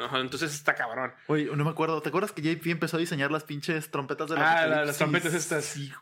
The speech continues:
Speaker 2: güey. Bueno, llegué yo, güey. Así, me acuerdo una, en la peda de Delfino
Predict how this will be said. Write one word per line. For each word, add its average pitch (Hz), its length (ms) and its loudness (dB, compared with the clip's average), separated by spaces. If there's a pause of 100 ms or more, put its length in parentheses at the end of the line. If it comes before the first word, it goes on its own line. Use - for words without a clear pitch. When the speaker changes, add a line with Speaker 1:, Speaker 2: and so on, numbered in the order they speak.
Speaker 2:
güey. 131 300 -2 (220)
Bueno, 151 340 -2 (140)
llegué 143 320 2
yo, 156 240 2
güey. 160 180 0 (1000)
Así, 160 220 0
me 160 140 -6
acuerdo 170 220 -2
una, 185 180 -6
en 147 140 -4
la 143 100 -2
peda 156 240 -2
de 135 380 -2
Delfino 151 520 -4